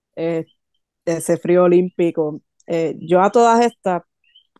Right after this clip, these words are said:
como tú dices, pues, fui un-, era una persona nueva, ¿de dónde salió esta muchacha? En mi cabeza iba de que en cuanto yo saliera por esa cortina,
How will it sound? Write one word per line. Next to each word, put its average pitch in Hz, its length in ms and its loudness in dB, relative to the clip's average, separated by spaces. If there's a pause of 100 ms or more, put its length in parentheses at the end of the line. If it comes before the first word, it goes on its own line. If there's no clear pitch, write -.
como 165 200 -12
tú 180 120 -2
dices, 190 540 2
pues, 156 240 -10 (340)
fui 156 120 2
un-, 156 160 -2
era 156 200 2
una 160 140 0
persona 156 340 -2
nueva, 175 540 2 (320)
¿de 170 140 -2
dónde 160 200 -4
salió 156 200 -6
esta 160 160 -10
muchacha? 175 840 -2 (880)
En 180 240 0
mi 175 120 2
cabeza 202 640 -2
iba 180 560 -10 (800)
de 185 240 -2
que 190 140 0
en 180 140 0
cuanto 175 340 -2
yo 170 140 -2
saliera 196 420 2
por 190 220 -4
esa 185 580 -4
cortina, 180 640 -6